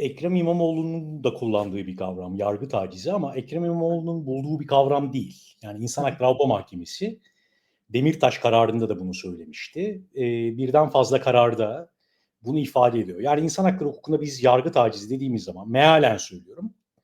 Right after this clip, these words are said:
Speaker 1: aslında yani sonuç ne olursa olsun yargısal organların ya da hukuki, eee, yolların, eee, bir araçsallaştırılması ve siyasi dizaynına göre bunların kullanılması pratiği.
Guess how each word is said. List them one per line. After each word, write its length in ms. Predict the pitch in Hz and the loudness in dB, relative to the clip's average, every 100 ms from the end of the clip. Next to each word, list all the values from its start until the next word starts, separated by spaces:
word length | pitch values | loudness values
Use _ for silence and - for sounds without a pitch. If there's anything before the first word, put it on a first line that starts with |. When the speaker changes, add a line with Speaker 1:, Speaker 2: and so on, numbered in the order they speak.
| _ _ _ _ _ | _ _ _ _ _
Speaker 1:
aslında 720 | 135 170 - 214 190 131 170 175 | 0 2 4 4 6 4 4 0
yani 240 | 156 135 | 2 2
sonuç 520 | 135 - 156 175 185 135 | 0 -4 -2 -2 -4 0
ne 140 | 165 | 4
olursa 420 | 196 139 110 - | 6 6 2 -2
olsun 540 | 98 92 92 151 202 220 | -4 -4 -8 -6 -6 0
yargısal 580 | 131 131 135 127 165 156 | 4 4 2 -2 2 2
organların 640 | 127 104 92 85 82 87 | 2 0 -4 -6 -10 -12
ya 120 | 117 | -6
da 40 | 123 | -4
hukuki, 720 | 127 147 143 - 165 147 - _ _ _ _ _ - | -4 -6 -8 -6 -4 -4 -8 _ _ _ _ _ -6
eee, 480 | 113 107 107 110 113 | -4 -4 -6 -8 -10
yolların, 680 | 131 123 127 131 123 107 95 _ - | 0 4 6 6 4 2 -4 _ -10
eee, 240 | 120 113 117 | -6 -6 -8
bir 80 | 135 135 | -2 4
araçsallaştırılması 1300 | 151 151 - 143 143 135 - 156 147 - - 220 190 | 6 6 4 6 6 2 -2 0 2 -2 -4 -8 -8
ve 60 | |
siyasi 760 | 147 - 147 156 156 - 220 135 | -8 2 6 6 6 0 -2 -2
dizaynına 600 | 139 131 160 156 156 165 | 0 4 4 4 2 2
göre 500 | 180 107 101 156 - _ _ _ _ - | 4 2 2 -6 -12 _ _ _ _ 0
bunların 340 | 196 156 208 | 4 4 2
kullanılması 600 | 175 170 165 165 160 - | 2 4 4 4 0 0
pratiği. 440 | 110 98 - 87 | 0 -2 -4 -18